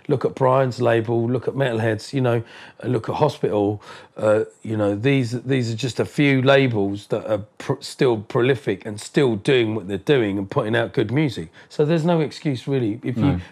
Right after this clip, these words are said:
Speaker 1: look after it and you've got the right people around you, it can work.
Speaker 2: Well, Sanctuary Memories, uh, asks, "As kids, we used to go to London, into Black Market and annoy the shit out of Ray and Nicky." Uh,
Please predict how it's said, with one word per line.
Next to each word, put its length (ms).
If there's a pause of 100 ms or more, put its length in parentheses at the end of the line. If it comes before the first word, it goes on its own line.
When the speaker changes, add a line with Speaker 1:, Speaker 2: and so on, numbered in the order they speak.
Speaker 1:
look 200
after 400
it 80
and 80
you've 100
got 100
the 100
right 220
people 320
around 280
you, 140
it 160
can 120
work. 200
Speaker 2:
Well, 60
Sanctuary 460
Memories, 440
uh, 540
asks, 420
"As 120
kids, 260
we 60
used 100
to 40
go 100
to 120
London, 500
into 280
Black 200
Market 360
and 80
annoy 180
the 60
shit 400
out 100
of 140
Ray 180
and 120
Nicky." 460
Uh, 340